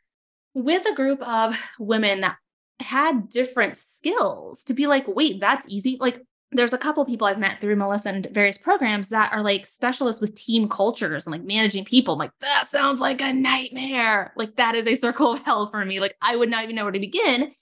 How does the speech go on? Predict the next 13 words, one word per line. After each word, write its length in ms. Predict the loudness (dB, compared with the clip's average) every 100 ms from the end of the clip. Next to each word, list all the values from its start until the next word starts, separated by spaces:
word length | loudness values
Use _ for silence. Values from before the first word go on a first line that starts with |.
| _ _ -6
And 160 | -2 2
they 160 | 2
love 540 | 0 -6 -10 0 2 2
it. 160 | 0 -8
And 100 | 2
it's 180 | 4 4 -2 -4
easy 380 | 0 0 0 -2
for 160 | 0
them. 180 | 0 -2
And 100 | 0 0
I'm 100 | 2
just 220 | -2 0
like, 400 | 2 2 -2